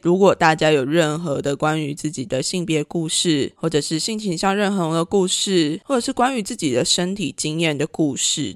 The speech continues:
都可以投稿给 Connie。Connie 就会在性别树洞的这个单元里面帮你把这些故事念出来。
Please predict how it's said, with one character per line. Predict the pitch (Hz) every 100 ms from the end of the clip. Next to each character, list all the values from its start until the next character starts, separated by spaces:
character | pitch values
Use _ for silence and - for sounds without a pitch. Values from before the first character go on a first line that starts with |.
| -
都 | 156 170
可 | - - 160 147
以 | 175 156 139
投 | - 151 160
稿 | - 156 135
给 | - 127 98
Connie。 | - 180 180 190 180 - _ _ _
Connie | 240 269
就 | 196 185
会 | 185 175
在 | - 170
性 | 165 185
别 | 165 165
树 | - 180
洞 | 165 180 160
的 | 156
这 | 151
个 | 156
单 | 160 156 156
元 | 160 156
里 | 156 143
面 | 160 160
帮 | 165 165
你 | 170 156
把 | 151 135
这 | - 160
些 | - 156
故 | - 160
事 | - 156
念 | 160 156
出 | 160 156 151
来。 | 160 147 156